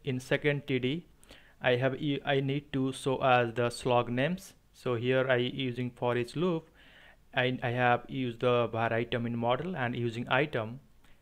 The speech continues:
uh, I can access the, this slug property from country date class file. And like this, in third, uh, or last T D section, I have used for,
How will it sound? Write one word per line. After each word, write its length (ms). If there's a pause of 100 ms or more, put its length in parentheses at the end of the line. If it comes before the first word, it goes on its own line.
(340)
uh, 360 (140)
I 80
can 200
access 400
the, 400 (320)
this 180
slug 400 (300)
property 580 (540)
from 360
country 320
date 280
class 220
file. 300 (880)
And 760 (300)
like 240
this, 240 (440)
in 220 (100)
third, 300
uh, 220
or 180
last 400 (220)
T 120
D 60
section, 520 (480)
I 100
have 360
used 300
for, 480